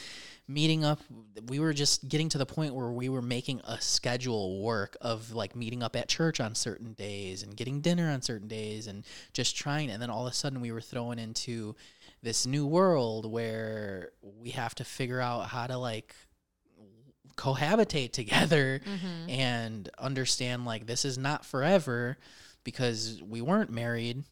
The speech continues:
Speaker 1: but I'm not gonna, you know, safety concerns. We don't have a lot of family out here.
Speaker 2: Mm-hmm.
Speaker 1: You know, I have my own place. You had your place, but it was just a little bit easier to, to try to make it work here.
Speaker 2: Mm-hmm.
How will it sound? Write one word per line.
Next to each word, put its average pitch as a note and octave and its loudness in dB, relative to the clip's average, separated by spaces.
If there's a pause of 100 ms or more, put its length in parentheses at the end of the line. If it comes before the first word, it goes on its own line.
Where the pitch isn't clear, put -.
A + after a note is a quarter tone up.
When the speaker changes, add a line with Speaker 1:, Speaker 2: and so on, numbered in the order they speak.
(140)
Speaker 1:
but A2+ 2
I'm A2+ -4
not A#2+ -2
gonna, A2+ -4
you B2 -6
know, A2 -2
safety C3 0
concerns. B2 0
We A2+ -4
don't A#2+ -4
have A#2 -6 (360)
a B2 -10
lot A2 0
of A2+ -8
family A#2 -4
out A2+ -4
here. A#2 -4 (200)
Speaker 2:
Mm-hmm. E3 -8 (280)
Speaker 1:
You C3 -2
know, A#2 -4
I G#2 0
have B2 4
my A#2+ 2
own A#2 -2
place. A2+ -2
You A#2 -4
had A#2+ -4
your A2+ -6
place, A2 -6
but A#2 -6 (420)
it B2+ -4
was A#2+ 0
just A2+ 2
a A#2 0
little A2+ -2
bit G#2 -4
easier A2+ -8
to, G2+ -6
to - -4
try A2 -2
to A2 -6
make A2+ -6
it - -4
work A#2+ -6
here. - -4 (140)
Speaker 2:
Mm-hmm. E3 2